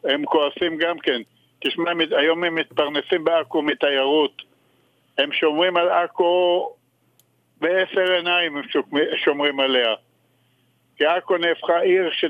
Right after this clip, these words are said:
תיירות, אתה ביום שבת סוגרים את הכניסה לעי-, לעכו, לעיר העתיקה ולנמל, כי אין מקום, מרו-, לאנשים, לא, לא למכוניות, לאנשים אין מקום.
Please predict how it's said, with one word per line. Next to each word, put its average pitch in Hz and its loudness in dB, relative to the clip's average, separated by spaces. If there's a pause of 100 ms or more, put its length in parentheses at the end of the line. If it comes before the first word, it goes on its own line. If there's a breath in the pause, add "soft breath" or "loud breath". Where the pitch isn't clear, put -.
תיירות, 165 0
אתה 156 0
ביום 170 -2
שבת 175 0
סוגרים 160 0
את 156 -2
הכניסה 165 0
לעי-, 160 0
לעכו, 160 0
לעיר 151 2
העתיקה 151 0 (120)
ולנמל, 151 0 (420 soft breath)
כי 156 0
אין 170 -2
מקום, 170 0
מרו-, 156 0
לאנשים, 160 -2
לא, 185 0 (100)
לא 170 2
למכוניות, 160 0
לאנשים 151 -2
אין 170 -4
מקום. 135 -2